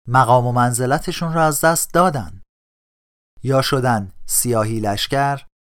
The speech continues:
یا هم یه گوشه‌ای از صحنه تبدیل به دکورهای بیزبون شدن. این پایان بخش اول از ادیان، یعنی قسمت بیست و نه از ناوکست بود. تو این قسمت شنیدیم که احتمالاً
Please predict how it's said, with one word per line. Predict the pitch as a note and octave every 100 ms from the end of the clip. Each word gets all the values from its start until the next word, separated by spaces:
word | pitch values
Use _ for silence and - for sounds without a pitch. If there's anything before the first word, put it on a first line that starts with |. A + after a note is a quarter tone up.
| _ _ _ E3
یا | F#3
هم | E3
یه | D#3+
گوشه‌ای | D3 C#3+ - D3 C#3+
از | C3+
صحنه | - B2+ A2+ G#2 B2 A#2+ - _ _ -
تبدیل | - B2+ A2 C#3
به | B2 A#2
دکورهای | A2 - A2+ F#2 B2 B2
بیزبون | G#2+ G#2 G2+ A2+ G2+ A2+
شدن. | G#2+ - D#2+ D#2+ F2+ - - _ _ _ _ _ _ _ _ _ _ _ _ _ _ _
این | F3 G3 F#3+ G3
پایان | - D3 C#3 C#3+ D#3+ D#3+
بخش | D#3 D3 - -
اول | B2 B2+ A#2+ D#3+
از | G#3 F3
ادیان، | C#3+ A#2+ A2+ A#2 C3+
یعنی | B2 A#2
قسمت | B2 B2 - C3 D3
بیست | C3+ - -
و |
نه | B2+ D3+ F#3+
از | C#3+ G#2+ F#2+
ناوکست | F2+ - G2+ G#2 -
بود. | - C2 - - _ _ _ _ _ _ _ _ _ _ -
تو | F3+
این | F#3
قسمت | F3 E3 E3 E3+
شنیدیم | - D3 D#3+ C3+ D3+
که | D3 C#3+ B2+
احتمالاً | - C#3+ C3 C3+ E3